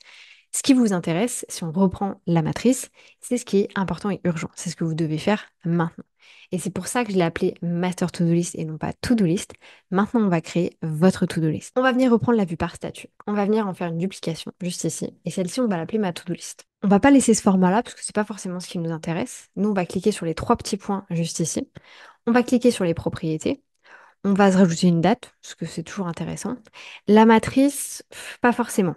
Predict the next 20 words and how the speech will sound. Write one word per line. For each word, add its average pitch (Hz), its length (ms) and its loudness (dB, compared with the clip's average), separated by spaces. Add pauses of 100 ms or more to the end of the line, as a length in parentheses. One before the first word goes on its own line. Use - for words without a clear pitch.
(100)
On 220 140 6
pourrait, 247 260 4
mais 277 100 4
on 208 140 2
n'est 196 140 2
pas 202 160 -2
obligé. 180 240 -2
Mais 196 80 -2
par 196 160 0
contre, 269 160 -4
ce - 20 -10
qu'on - 80 -8
va 175 100 -2
surtout 214 300 -8
se - 100 -10
faire, 220 220 -2 (300)
c'est - 180 -2
rajouter 170 300 0
un 165 100 -2
filtre. - 400 -16